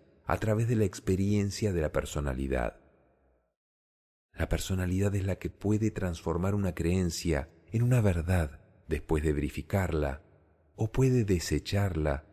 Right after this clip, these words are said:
si verifica que no es cierta. Eso se llama comprensión, y esta comprensión es la que la conciencia asimila.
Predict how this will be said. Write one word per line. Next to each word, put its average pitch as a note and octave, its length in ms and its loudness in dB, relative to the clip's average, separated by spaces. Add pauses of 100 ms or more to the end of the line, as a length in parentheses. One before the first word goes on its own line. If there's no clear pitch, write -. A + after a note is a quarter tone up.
(260)
si A#2 220 0
verifica F#2+ 500 0
que D#2 120 -4
no D#2 120 0
es D2+ 100 -2
cierta. A#1+ 720 -2 (960)
Eso E2+ 240 -4
se E2 180 -2
llama F2+ 280 -2
comprensión, D2+ 1000 0 (260)
y A#2 140 0
esta B2+ 200 -2
comprensión F#2 680 0
es G2+ 100 0
la F#2+ 120 0
que E2+ 100 -2
la D#2 120 0
conciencia D2 760 -2
asimila. C#2+ 720 -2